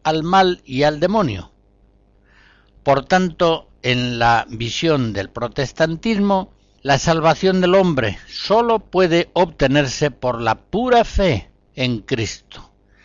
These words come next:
es decir, como una justicia imputada extrínsecamente al hombre por la misericordia de Dios. El optimismo antropológico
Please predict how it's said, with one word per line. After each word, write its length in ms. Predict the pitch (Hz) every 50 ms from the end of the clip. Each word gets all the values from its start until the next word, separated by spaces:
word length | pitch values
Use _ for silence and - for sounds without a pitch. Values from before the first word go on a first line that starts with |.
| _ - - - _ _ _ _
es 160 | 135 123 117
decir, 420 | 117 120 117 - 208 214 202 185 - - - - _ _ _ _ _
como 320 | - 127 127 127 127 127 131
una 240 | 151 170 165 151 139
justicia 1040 | - - 131 127 120 - - - 208 202 190 - - 175 175 170 170 165 165 - - _ _ _
imputada 960 | - 226 226 214 202 156 131 131 135 135 - 165 170 165 160 160 160 165 - - -
extrínsecamente 1300 | 127 123 - - - - - 175 175 180 165 135 - 151 123 - 143 143 160 175 170 160 135 - 151
al 100 | 160 190
hombre 300 | 208 196 185 180 170 165
por 180 | 131 - 131 123
la 140 | 117 113
misericordia 800 | 110 113 104 - 131 120 120 117 - 139 139 139 135 139 147 147
de 100 | 143 156 156
Dios. 520 | 156 165 160 123 - - - - - - _ _ _ _ _ _ _ _ _ _ _ _ _ _ _ _ _ _ _ _ _ _ _ _ _ _ _ _ _ _ _ _ _
El 180 | - 107 113 123
optimismo 960 | 117 107 101 - _ - 139 135 160 190 196 185 165 156 131 120 104 92 - - - _ -
antropológico 1300 | - 98 104 107 110 104 - - 135 147 139 - 170 180 196 214 180 - 175 165 131 - 151 147 147 143